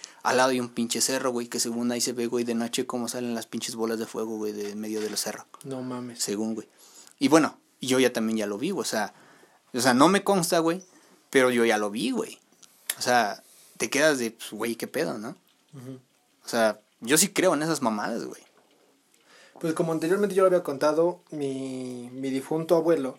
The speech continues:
Speaker 1: Ujú.
Speaker 2: era el que, pues, en ese tiempo era más creíble sobre los temas de nahuales y todas las cosas, ¿no?
Speaker 1: Por las
Speaker 2: En,
Speaker 1: rancherías, todo ese
Speaker 2: por las
Speaker 1: desmadre.
Speaker 2: rancherías, entre eso las brujas, güey, ¿ves
Speaker 1: Ajá.
Speaker 2: cómo lo comenté?
Speaker 1: Sí, sí.
Speaker 2: Y nos decía que,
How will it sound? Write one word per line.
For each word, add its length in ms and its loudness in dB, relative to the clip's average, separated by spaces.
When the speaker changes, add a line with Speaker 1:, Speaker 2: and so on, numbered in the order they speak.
Speaker 1:
Ujú. 320 -8
Speaker 2:
era 220 6
el 100 0
que, 580 2
pues, 180 0
en 100 0
ese 160 0
tiempo 400 2
era 140 4
más 840 -6
creíble 720 2
sobre 280 -4
los 180 -4
temas 280 0
de 100 0
nahuales 840 0
y 60 -18
todas 280 -4
las 200 -6
cosas, 360 -6
¿no? 300 -10
Speaker 1:
Por 140 -6
las 100 0
Speaker 2:
En, 60 -2
Speaker 1:
rancherías, 580 -4
todo 80 -10
ese 80 -8
Speaker 2:
por 80 2
las 80 4
Speaker 1:
desmadre. 220 4
Speaker 2:
rancherías, 380 6
entre 360 0
eso 180 2
las 200 2
brujas, 340 4
güey, 180 -8
¿ves 140 -2
Speaker 1:
Ajá. 120 -4
Speaker 2:
cómo 120 -2
lo 100 0
comenté? 500 -2
Speaker 1:
Sí, 180 -4
sí. 220 -4
Speaker 2:
Y 100 8
nos 160 4
decía 460 4
que, 880 2